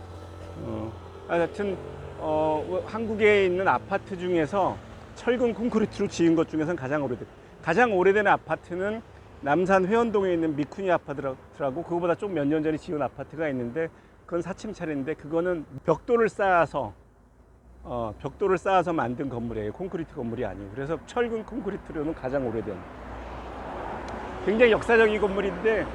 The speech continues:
어, 박원순 시장 때는 저걸 어떻게 보존해가지고 재활용하려고 이런 플-, 여러 가지 플랜을 세웠는데, 어, 여러 가지 그 소유권 문제 이런 거 얽혀가지고 정리가 잘 안 되는 바람에 지금은 어쨌든 철거하는 쪽으로 방향이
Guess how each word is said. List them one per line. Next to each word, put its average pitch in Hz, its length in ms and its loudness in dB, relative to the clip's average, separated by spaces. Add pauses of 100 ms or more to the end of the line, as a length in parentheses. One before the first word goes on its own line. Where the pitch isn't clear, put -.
(420)
어, 170 340 4
박원순 214 460 4
시장 202 400 0
때는 202 400 4
저걸 175 240 4
어떻게 170 240 6
보존해가지고 170 1120 2 (360)
재활용하려고 170 800 4
이런 156 160 2
플-, - 140 -4
여러 143 180 6
가지 180 160 2
플랜을 214 420 0
세웠는데, 165 640 0 (600)
어, 156 200 0
여러 175 240 4
가지 185 340 2 (120)
그 170 80 -2
소유권 208 420 -2
문제 165 300 2
이런 147 200 2
거 143 100 2
얽혀가지고 151 560 0
정리가 151 360 0
잘 151 140 0
안 123 160 -2
되는 135 240 0
바람에 127 500 0
지금은 151 460 0 (400)
어쨌든 156 400 -4
철거하는 208 520 2
쪽으로 143 300 -4
방향이 135 480 -4